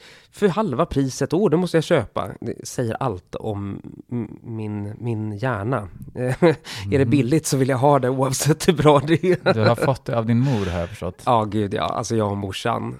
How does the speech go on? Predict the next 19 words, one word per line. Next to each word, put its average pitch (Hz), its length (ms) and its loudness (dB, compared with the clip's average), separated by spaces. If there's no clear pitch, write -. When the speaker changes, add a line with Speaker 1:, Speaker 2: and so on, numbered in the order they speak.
Speaker 1:
eh, 117 340 -6
ja, 95 260 -8
vi 90 220 -12
är, - 40 -14
vi 107 420 -12
är 90 200 -14
identiska 104 600 -12
där 58 120 -10
faktiskt. - 460 -16
Så 127 100 -6
här, 110 100 -6
"Nej, 170 120 2
men 262 140 6
vad 285 160 0
billigt, 277 640 0
det 165 80 4
här 330 520 0
provar 110 400 -2
vi." 78 200 -2